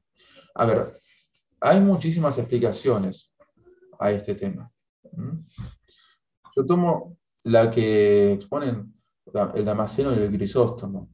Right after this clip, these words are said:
No me acuerdo cuál de los dos, porque como se, los dos se llaman Juan, a veces me los equivoco, me los confundo. Juan Crisóstomo, Juan Damasceno.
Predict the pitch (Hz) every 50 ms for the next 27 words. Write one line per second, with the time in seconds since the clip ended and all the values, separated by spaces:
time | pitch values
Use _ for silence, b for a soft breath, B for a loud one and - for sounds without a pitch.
0 | _ _ - 101 104 110 117 - 131 123 123 120 120 - 120 113 120 117 110 110
1 | 113 127 123 120 - - 107 101 98 - 113 110 104 - - 107 123 127 120 117
2 | - 113 113 113 117 - - 127 127 117 110 113 - 117 110 104 101 98 - -
3 | 101 - 104 107 110 107 101 101 - - 98 101 101 98 98 98 - 107 101 95
4 | - - _ _ _ _ _ _ _ - 113 117 117 117 - 123 123 120 120 110
5 | 104 98 104 104 104 104 101 101 98 - - - 170 -